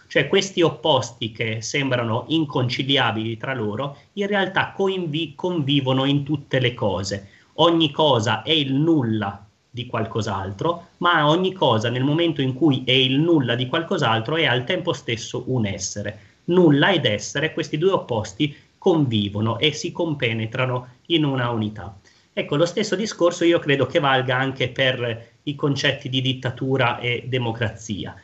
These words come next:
e cioè la dittatura e la democrazia non costituiscono due monoliti statici, privi di connessione, privi di influenze reciproche.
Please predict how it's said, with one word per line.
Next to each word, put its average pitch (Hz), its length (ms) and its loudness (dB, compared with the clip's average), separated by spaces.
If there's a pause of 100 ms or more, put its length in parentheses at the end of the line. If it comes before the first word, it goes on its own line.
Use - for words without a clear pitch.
(220)
e 170 140 -2
cioè 127 540 2 (100)
la 156 300 0
dittatura 139 800 -4
e 123 100 0
la 123 160 -2
democrazia 110 960 -4 (580)
non 147 180 4
costituiscono 143 840 0
due 127 280 4
monoliti 127 760 -2 (260)
statici, 113 800 -2
privi 135 400 -6
di 123 140 -8
connessione, 123 840 0
privi 135 380 0
di 123 140 -4
influenze 123 560 0
reciproche. 107 720 -4